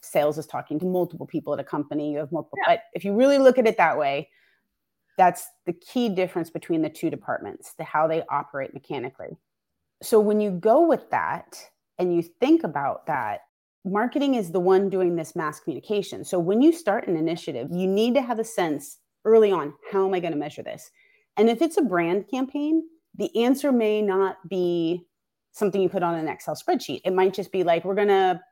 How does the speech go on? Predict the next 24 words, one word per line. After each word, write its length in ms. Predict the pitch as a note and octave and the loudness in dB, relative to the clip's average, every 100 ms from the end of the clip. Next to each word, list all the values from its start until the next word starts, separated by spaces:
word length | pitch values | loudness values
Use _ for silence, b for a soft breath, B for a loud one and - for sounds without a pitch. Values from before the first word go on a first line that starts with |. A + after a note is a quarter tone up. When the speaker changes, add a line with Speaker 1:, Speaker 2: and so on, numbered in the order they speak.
| - | -8
Speaker 1:
poll 260 | F3 F3 | -4 -2
our 100 | F3+ | -4
customers 500 | F3+ A#3 - G3 D#3+ | -4 -8 -4 -4 -2
after 260 | D#3 C#3+ D#3 | -4 -4 -12
six 320 | - C#3 - | -12 -12 -8
months." 380 | C#3+ F2+ - - | -8 -8 -10 -8
It's, 280 | E3 - - | -8 -10 -8
it's 160 | E3+ - | -8 -4
that. 220 | D#3+ C3+ | -4 -4
But 200 | E3 E3+ - _ _ - | -4 -4 -4 _ _ 0
every 640 | G#3 A3 A#3 A#3+ A3 G#3 - | 2 2 2 0 0 -2 -2
initiative 800 | F3 F#3 G#3+ G#3 A3+ G#3+ G3+ F3+ | 0 2 0 -2 -4 -2 -4 -4
you 160 | E3+ | -6
do 260 | D3 F#3 E3 | -4 0 0
should 300 | D#3+ E3+ D3+ | -2 -8 -4
go 200 | F3 F3 | -2 0
in 180 | E3+ E3 | -2 -2
thinking, 440 | E3 D#3+ D#3 D3 _ b - | -4 -4 -4 -6 _ b -8
"This 160 | F3+ | -4
is 100 | A3 | 0
what 140 | G#3 - | 0 0
we're 80 | G#3+ | 0
gonna 220 | A3 G#3+ | -2 0
do, 340 | D3+ C#3 C#3+ | -2 -4 -8